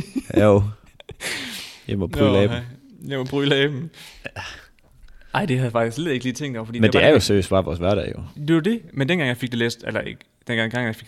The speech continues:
Speaker 2: det fortalt, så er jeg sådan, "Nej, det lyder som vanvittige forhold." Og så er jeg sådan, "Hmm."
Speaker 1: Prøv at tænke, hvis du havde sagt det inden, inden alt det her corona kom, hvis vi havde sagt, "Okay, hvis det her, det kommer til Danmark, så ved vi lige præcis, det her, det kommer til at ske."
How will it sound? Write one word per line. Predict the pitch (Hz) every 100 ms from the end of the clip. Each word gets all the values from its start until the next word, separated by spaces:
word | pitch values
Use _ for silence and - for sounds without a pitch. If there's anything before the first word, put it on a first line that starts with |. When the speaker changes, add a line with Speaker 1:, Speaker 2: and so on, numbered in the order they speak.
| -
Speaker 2:
det | -
fortalt, | 107 156 170 - - _ -
så | 123
er |
jeg | 120
sådan, | 123 117 - _ _ -
"Nej, | 139 110
det | 113
lyder | 117 107
som | 110 113
vanvittige | 143 147 107 104
forhold." | 101 110 113 107 - _ _ _ _ _ -
Og | 120
så |
er | 117
jeg | 117
sådan, | 113 107 -
"Hmm." | 127 107 - _ -
Speaker 1:
Prøv | 120
at |
tænke, | 135
hvis | 92
du |
havde | 98
sagt | 104 107
det | -
inden, | 101 120 127 131 127 _
inden | 123 139 -
alt | 92
det | 82
her |
corona | - 90 98
kom, | - 85
hvis | - -
vi |
havde | 85
sagt, | 95 -
"Okay, | - 117 92
hvis | 95
det | -
her, | 127
det | 113
kommer | - 92
til | 78 -
Danmark, | 95 110 107 _ _ _ - _ _
så | - 120
ved | 123
vi | 95 87 - _ _
lige | - 147
præcis, | 180 104 104
det | 92 95
her, |
det | 90
kommer | 92 82
til | 78
at |
ske." | -